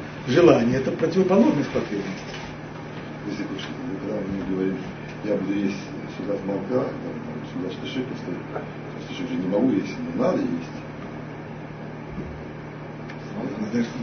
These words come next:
Speaker 1: это, это, понимаешь, на-, надо, есть ответственность, есть, есть обязанность, её выполнять. Мы говорим о понятии слова «хочу».
Speaker 2: Я же хочу делать, значит, так.
Speaker 1: Хочу. Представьте себе человека, который говорит, который говорит,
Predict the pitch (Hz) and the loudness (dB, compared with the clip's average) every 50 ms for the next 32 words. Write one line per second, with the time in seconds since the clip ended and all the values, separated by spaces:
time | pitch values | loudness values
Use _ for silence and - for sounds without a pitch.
0 | - - - - - - - - 113 107 - - - - - - - - - 240 | -6 -6 -8 -10 -8 -8 -6 -6 -6 -4 -4 -4 -4 -4 -6 -8 -8 -4 -2 -2
1 | 254 - - - - - - - - - - - - - - 113 123 156 185 175 | -2 -2 -2 -6 -8 -8 -10 -10 -10 -10 -10 -10 -10 -8 2 6 8 8 8 6
2 | - - 123 127 - - 123 131 170 214 247 202 156 151 170 185 - 170 170 156 | 4 0 -4 -4 -4 0 6 8 10 10 10 8 6 8 8 8 10 10 10 8
3 | - 160 190 202 196 - 139 131 120 117 117 147 151 - - 143 131 139 147 139 | 10 10 8 8 8 8 4 2 2 2 2 2 2 2 2 2 4 4 4 6
4 | 139 135 131 156 170 160 135 123 113 113 - 127 131 120 117 120 - 123 113 101 | 6 6 8 10 10 10 8 6 2 2 0 2 2 2 2 0 0 -2 -2 -2
5 | - - - - - - - - - - - 160 180 196 208 202 190 180 175 - | -4 -6 -6 -8 -8 -8 -10 -10 -10 0 2 4 6 8 8 8 8 6 4 4
6 | - 165 170 202 214 202 - - - - 196 196 196 165 - - 156 - - - | 4 6 6 6 6 6 4 2 2 6 6 8 8 8 8 6 6 6 6 2
7 | 131 107 98 - - - - - - - - - - 98 98 - - - - - | 2 2 0 -2 -8 -8 -10 -8 -8 -8 -6 -4 -2 -2 -2 0 0 -2 2 4
8 | 147 147 139 131 - - - - - - - - - - - 175 196 202 202 208 | 6 6 6 6 4 4 0 -4 -4 -4 -6 -6 -4 2 8 10 10 10 10 10
9 | 196 - - - - - - - - 220 233 233 - - 220 - 240 233 185 185 | 8 8 6 4 0 2 2 8 10 10 10 10 10 8 12 12 12 12 12 12
10 | 185 190 214 254 240 196 190 214 247 - 214 202 190 190 180 170 160 165 175 180 | 12 12 12 12 12 10 10 10 10 10 12 12 10 10 8 8 10 10 10 10
11 | 165 160 156 156 185 185 180 - 156 151 156 165 196 226 226 | 10 6 4 6 8 8 8 8 8 8 10 12 12 12 10